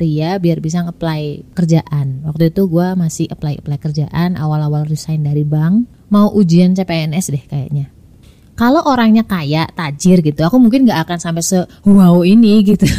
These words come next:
<laughs> Cuma masalahnya orangnya tuh menurutku ya, di mataku tuh dia aja rumah tuh masih ngontrak ya kan. Dia juga kerjaannya bukan yang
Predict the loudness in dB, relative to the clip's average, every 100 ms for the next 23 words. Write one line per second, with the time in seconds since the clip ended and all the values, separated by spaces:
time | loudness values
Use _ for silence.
0 | -2 -4 -6 -8 -20 -20 -20 -12 -10 -4
1 | 0 2 4 4 2 2 0 0 0 -2
2 | -2 -4 -2 0 2 2 2 2 2 2
3 | 2 0 -2 -2 -2 -6 -20 -20 -20 _
4 | 0 0 2 2 2 2 2 0 0 -2
5 | -4 -6 -4 -4 -4 -6 -8 -8 -8 -10
6 | -10 -4 -2 0 -2 -6 -4 -4 -2 -2
7 | -2 -2 -4 -4 -6